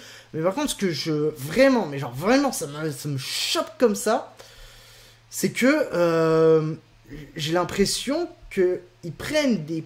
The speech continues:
positions au pire moment, et qu'en plus, les positions qu'ils prennent au pire moment, ce sont de grosses, grosses, grosses positions.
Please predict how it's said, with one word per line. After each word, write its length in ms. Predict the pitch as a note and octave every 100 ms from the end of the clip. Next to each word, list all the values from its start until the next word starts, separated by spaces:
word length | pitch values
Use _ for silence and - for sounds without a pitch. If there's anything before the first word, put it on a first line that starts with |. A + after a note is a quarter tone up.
| -
positions 760 | C4+ C#4+ B3+ A#3 - B3+ C4 - _ - - - - _ _ - - - -
au 100 | C#3+ C3+ -
pire 300 | - F4 D4+
moment, 520 | A3 A3 F#3+ F#3+ A#3+ - - - - - _ _ _ - - _ _ _ - - - _ _ _
et 160 | G3 G3
qu'en 260 | - E4+ -
plus, 440 | A#3+ C#4+ C#4+ -
les 140 | F#3
positions 540 | C#3+ C#4 A#3+ A3+ C4+ B3
qu'ils 180 | F#3+ D3
prennent 360 | - A#3+ A3+ -
au 80 |
pire 260 | C3 - D#4
moment, 320 | A#3 G3+ A3
ce 200 | A#3+ -
sont 200 | D3 B3
de 100 | G3
grosses, 640 | E3 D3 G#3 C4+ D#4 C#4+ G3
grosses, 360 | A#3 B3 G3
grosses 320 | G3 B3 C4+
positions. 600 | - C4+ A3+ A#3 - G3+